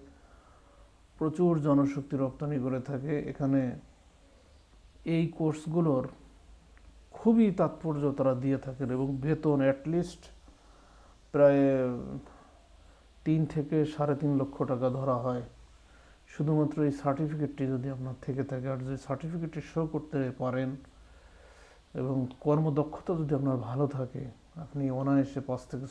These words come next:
ছয় লক্ষ টাকা মান্থলি আর্ন করতে পারবেন। আমরা প্রথমে বিজ্ঞপ্তিটি শুরু করি। "থাকবো ভালো, রাখবো ভালো দেশ,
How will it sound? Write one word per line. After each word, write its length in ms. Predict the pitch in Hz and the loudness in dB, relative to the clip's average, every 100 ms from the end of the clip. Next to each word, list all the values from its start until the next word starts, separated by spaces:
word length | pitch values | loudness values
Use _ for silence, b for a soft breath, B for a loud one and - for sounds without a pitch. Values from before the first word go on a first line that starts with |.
| - | -10
ছয় 100 | 147 | -10
লক্ষ 260 | 143 - | -10 -10
টাকা 240 | 143 123 131 | -8 -6 -6
মান্থলি 460 | 147 135 - 135 | -10 -12 -12 -10
আর্ন 400 | 127 - 131 131 | -10 -8 -6 -6
করতে 300 | 131 139 147 | -8 -10 -6
পারবেন। 340 | 127 123 123 120 - b b b b b b b b - _ - - - _ - - - - _ _ - - - - | -4 -4 -6 -10 -14 b b b b b b b b -20 _ -20 -20 -20 _ -20 -20 -20 -20 _ _ -20 -20 -20 -8
আমরা 200 | 139 147 | 2 4
প্রথমে 340 | 147 156 156 156 | 4 2 2 2
বিজ্ঞপ্তিটি 500 | 147 147 135 131 131 | 2 0 -2 -4 -2
শুরু 260 | 147 131 | 0 0
করি। 340 | 127 139 185 - - | -2 -4 -4 -8 -2
"থাকবো 440 | 147 143 151 151 | -2 0 0 0
ভালো, 380 | - 135 143 175 | 0 0 0 2
রাখবো 480 | 147 127 135 135 139 | 2 0 -2 0 0
ভালো 400 | 120 123 127 131 | 0 -2 0 -2
দেশ, 400 | 127 131 135 | -2 -6 -6